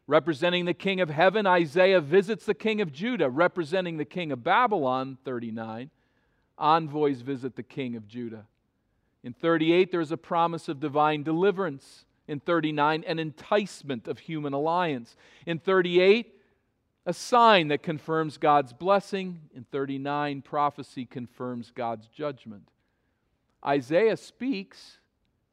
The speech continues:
to the king's health in thirty-eight. Isaiah speaks to Judah's judgment in thirty-nine. Is-, Hezekiah speaks a word of trust in God in thirty-eight. What do you fill in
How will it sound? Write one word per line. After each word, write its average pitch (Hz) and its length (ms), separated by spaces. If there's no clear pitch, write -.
to 143 80
the 139 100
king's 143 400
health 160 640
in 131 160
thirty-eight. 123 800
Isaiah 139 460
speaks - 460
to - 120
Judah's 131 480
judgment 131 720
in 127 160
thirty-nine. 123 800
Is-, 139 320
Hezekiah 175 840
speaks 131 440
a 151 140
word 147 260
of 113 140
trust - 460
in 123 160
God 175 400
in 120 100
thirty-eight. 120 680
What 170 380
do 185 80
you 175 300
fill 120 360
in 110 280